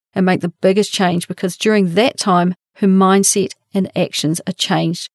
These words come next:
hopefully permanently. So what might her greatest <laughs> financial flops be? She had to think what the worst one was, and after a bit of reflection, she felt like there was not one thing that was a standout, because there were many,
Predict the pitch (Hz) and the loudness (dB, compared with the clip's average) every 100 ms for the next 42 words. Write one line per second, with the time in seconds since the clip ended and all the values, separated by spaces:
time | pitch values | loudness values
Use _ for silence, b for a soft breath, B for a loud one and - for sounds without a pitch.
0 | _ - - 202 - 196 185 - 170 165 | _ -20 -2 -2 0 -2 -2 -2 -2 -2
1 | - 175 165 - _ _ _ _ _ _ | -2 -4 -6 -8 _ _ _ _ _ _
2 | _ - 247 226 247 - 226 220 - 220 | _ -2 0 2 0 0 -2 -2 -2 -6
3 | - 190 185 208 - 208 180 175 - 202 | 0 0 2 0 2 2 2 0 -4 -8
4 | - 247 294 - - 175 175 - _ _ | -2 0 0 -2 -4 -2 -2 -10 _ _
5 | _ - 254 240 330 - - 285 269 247 | _ -6 -2 0 -2 -4 -2 0 0 -2
6 | - 208 185 170 196 226 226 - - - | 0 0 0 4 4 6 2 0 0 0
7 | 170 170 196 247 208 208 214 233 196 233 | 0 0 0 2 4 4 4 2 2 2
8 | 262 262 - 196 - - 170 180 - 202 | 2 -2 0 -2 -2 -2 0 -2 -2 -4
9 | - 196 - 185 - 196 190 185 - - | 0 2 2 0 2 2 2 2 -4 -6
10 | 165 269 277 175 170 185 208 220 226 240 | 0 2 2 0 2 2 2 0 -2 0
11 | 262 208 202 185 175 190 175 170 - 240 | 0 -2 -4 -4 -2 0 0 2 0 -2
12 | - _ _ - - 196 - 165 165 175 | -6 _ _ -10 -4 -2 0 0 0 2
13 | 185 277 | 2 0